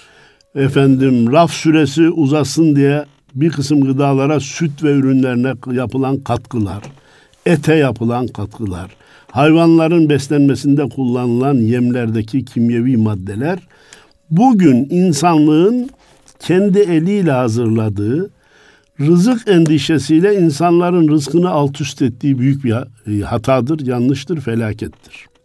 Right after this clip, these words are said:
"Zaharal fesadu fil berri vel bahri bima kesebet eydin nas." İnsanların yaptıklarından dolayı, insanların elleriyle işledikleri hatadan dolayı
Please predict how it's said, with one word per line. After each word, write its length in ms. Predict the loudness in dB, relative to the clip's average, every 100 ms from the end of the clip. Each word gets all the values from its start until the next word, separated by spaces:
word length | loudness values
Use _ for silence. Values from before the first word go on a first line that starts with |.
| _ _ _ -20 -20 -20 _ -2
"Zaharal 680 | 2 4 6 6 4 4 2
fesadu 600 | 0 0 4 4 4 2
fil 320 | 2 2 2
berri 340 | 2 4 2
vel 240 | 4 2 2
bahri 360 | 2 0 0
bima 340 | 2 2 2 0
kesebet 600 | -2 0 0 0 -2 2
eydin 440 | 4 4 4 6
nas." 360 | 4 2 -2 -16 -20 _ _ -20 -20 _ _ _ _ _ _
İnsanların 720 | 2 4 4 4 4 4 4
yaptıklarından 1040 | 4 2 0 -4 0 2 2 4 4 4 4
dolayı, 360 | 4 4 2 2
insanların 680 | 0 2 2 2 2 0
elleriyle 600 | 0 0 2 2 0 2 0
işledikleri 600 | 0 -2 -4 -2 0 0
hatadan 580 | 0 0 -2 0 0 0
dolayı 520 | 0 0 0 -2